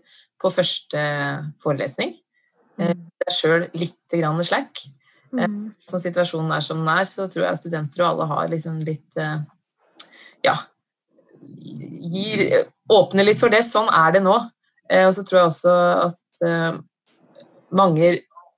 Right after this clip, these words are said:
Speaker 1: roer litt ned på at, eh, ja, gi beskjeder, men det å gi beskjed om at beskjed kommer er også, det er informasjon det også,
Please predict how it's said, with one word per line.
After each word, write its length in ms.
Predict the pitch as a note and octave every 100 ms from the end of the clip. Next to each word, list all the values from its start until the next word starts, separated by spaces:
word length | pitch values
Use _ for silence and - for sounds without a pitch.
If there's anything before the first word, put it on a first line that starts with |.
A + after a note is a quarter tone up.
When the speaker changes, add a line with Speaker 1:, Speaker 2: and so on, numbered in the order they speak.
| _ -
Speaker 1:
roer 300 | F3+ F#3 D3+
litt 240 | E3 D#3 -
ned 220 | D3+ C3
på 100 | E3+ E3+
at, 140 | -
eh, 320 | E3 D#3+ D#3+ D3+ _ _ _ _ - - - - _ _
ja, 180 | - - - _ _ _
gi 300 | F#3+ E3+ G3+
beskjeder, 580 | A3 B3+ - E3+ D#3+ G3+
men 120 | G#3+
det 120 | F#3+
å 100 | G3
gi 140 | F3+ E3
beskjed 420 | F3+ - E3 D#3+
om 120 | E3+
at 140 | F#3 F3+ -
beskjed 360 | F3+ - E3+
kommer 360 | E3+ D#3 C#3+ F#3
er 180 | G3 E3+
også, 480 | E3 - - F#3+ F3+ - - - _ _ _ -
det 60 | F#3
er 180 | G#3 G3
informasjon 800 | G3+ G#3+ G#3 G3 - F3+ F#3 F3+
det 100 | F3
også, 480 | F3 - B3 C#4+